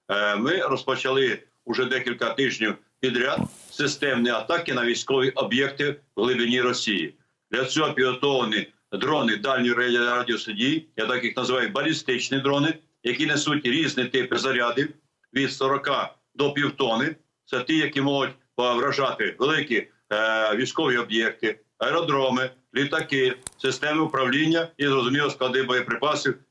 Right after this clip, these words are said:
От, е, наприклад, по Волгоградській області кабами. Перед цим також були знищені в Ростовській області великий склад, е, сімсот сімдесят приблизно кабів.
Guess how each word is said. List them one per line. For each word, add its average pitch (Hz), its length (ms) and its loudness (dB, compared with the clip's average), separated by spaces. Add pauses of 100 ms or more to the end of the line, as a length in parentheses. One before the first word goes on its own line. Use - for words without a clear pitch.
От, 110 220 -2
е, 113 160 2
наприклад, 113 500 0
по 120 80 0
Волгоградській 117 600 2
області 120 280 0
кабами. 117 440 -2
Перед 120 260 -4
цим 147 180 0
також 131 420 -2
були 123 160 2
знищені 117 500 -4 (260)
в 110 40 -2
Ростовській 139 580 0
області 139 520 0 (140)
великий 135 320 2
склад, 131 400 0 (240)
е, 120 220 2
сімсот 135 440 0
сімдесят 123 480 0
приблизно 120 580 0 (180)
кабів. 131 380 0